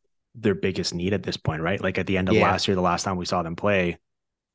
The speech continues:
Speaker 1: they had, like, J T Compher and Evan Rodriguez on the ice with their season on the line, needing to score a goal against Seattle. In that series, in seven games, they had three five-on-five goals without McKinnon's line on the ice. So
Speaker 2: Mm-hmm.
Speaker 1: someone who can actually put the puck into the net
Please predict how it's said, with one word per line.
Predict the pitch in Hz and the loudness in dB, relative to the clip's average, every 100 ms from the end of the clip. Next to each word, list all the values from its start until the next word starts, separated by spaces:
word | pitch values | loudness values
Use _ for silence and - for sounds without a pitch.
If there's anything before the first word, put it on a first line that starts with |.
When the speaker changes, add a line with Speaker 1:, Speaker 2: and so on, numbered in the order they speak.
| - | -4
Speaker 1:
they | 95 | 0
had, | 98 | 0
like, | 92 87 | 0 0
J | 98 | -2
T | 90 98 | 0 -2
Compher | 92 90 90 | -2 -2 0
and | 92 | -2
Evan | 90 90 | 0 0
Rodriguez | 90 90 90 92 | 0 0 0 0
on | 92 90 | 0 2
the | 92 | 2
ice | 90 92 | 2 0
with | 95 | -2
their | 90 | -2
season | 87 90 95 | -2 -2 -2
on | 90 | 0
the | 90 | 2
line, | 90 90 87 | 2 2 0
needing | 90 90 | 0 -2
to | 90 | -4
score | - 92 | -2 -2
a | 87 | 0
goal | 87 87 | 0 0
against | 87 87 - | 0 -4 -2
Seattle. | 90 87 90 87 - | 0 2 2 0 -2
In | - | -2
that | 104 101 | 0 0
series, | - 104 98 95 | 0 0 2 0
in | 92 | -2
seven | 92 92 92 | -2 -2 0
games, | 90 92 | 0 0
they | 90 | 0
had | 90 | -2
three | - 87 92 | -4 -2 0
five-on-five | 90 92 90 90 92 90 85 | 2 2 2 0 0 0 0
goals | 90 92 | 0 2
without | 95 90 87 | 2 0 0
McKinnon's | 90 92 90 87 | -2 -2 -2 0
line | 87 87 | 0 0
on | |
the | 170 | 0
ice. | 160 175 - - _ _ _ | 0 -2 -4 -14 _ _ _
So | - - 113 | -2 4 6
Speaker 2:
Mm-hmm. | 87 80 - _ _ | 4 2 -8 _ _
Speaker 1:
someone | - 101 98 | -2 0 2
who | 98 | 0
can | 101 | 0
actually | 90 - 92 | 0 -2 -6
put | 87 90 | -6 -8
the | - | -2
puck | - 92 | -2 0
into | 92 | -2
the | 127 | 0
net | 175 175 | 0 -2